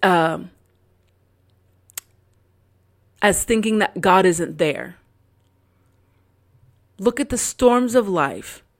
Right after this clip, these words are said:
as the enemy trying to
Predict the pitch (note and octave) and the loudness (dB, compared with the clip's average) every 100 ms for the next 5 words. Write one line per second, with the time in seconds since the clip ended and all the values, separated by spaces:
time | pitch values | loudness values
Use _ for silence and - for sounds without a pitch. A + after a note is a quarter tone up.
0 | _ _ _ _ _ _ _ G3 F#3+ F#3 | _ _ _ _ _ _ _ 4 6 6
1 | F3 - - _ _ _ - F#3+ - B3 | 4 0 -4 _ _ _ -4 -2 2 2
2 | B3+ G#3+ E3 E3+ F3+ - - A3 A3+ A3+ | 2 0 0 -4 -8 -6 4 4 4 2
3 | - G#3 F#3+ F3 | -2 0 0 -2